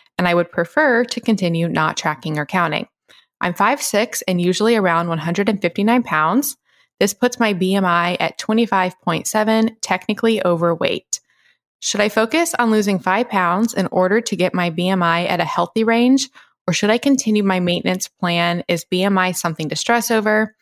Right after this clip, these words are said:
I'm worried that as an American, my idea of what, quote, overweight looks like is skewed, but according to the B M I chart, I am. Is this something I should focus on changing?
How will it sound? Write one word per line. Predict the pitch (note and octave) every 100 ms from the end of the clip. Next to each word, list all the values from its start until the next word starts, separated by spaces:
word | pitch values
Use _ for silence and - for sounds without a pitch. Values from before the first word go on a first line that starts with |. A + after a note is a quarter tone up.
| _ _ _ _
I'm | F3 F#3+
worried | F#3 G#3+ B3+
that | A3+
as | - F#3
an | F3+
American, | F3 F3+ A3+ A#3+ A#3+ B3 A3
my | F#3+ -
idea | E3+ D#3+ F#3 G3
of | F3 D#3+
what, | E3 E3 -
quote, | - G3 G3 - _
overweight | F3+ E3+ E3 F#3+ B3 -
looks | E3+ E3+ -
like | D#3+ D#3+
is | - D#3+
skewed, | - - B3+ G3+ A#3 - _ _ _ _
but | F#3
according | F3 - G#3+ B3+
to | A#3
the | G#3+
B | F#3 F3+
M | E3+
I | E3
chart, | E3 - E3+ D#3+ -
I | D3+ C#3+
am. | - - - _ - - - _
Is | G3
this | A#3 B3+
something | B3 G3+ F#3+
I |
should | D#3+ -
focus | - G#3+ B3 A#3+ -
on | - F#3 F3+ F3+ F3+ -
changing? | - D#3 - - - -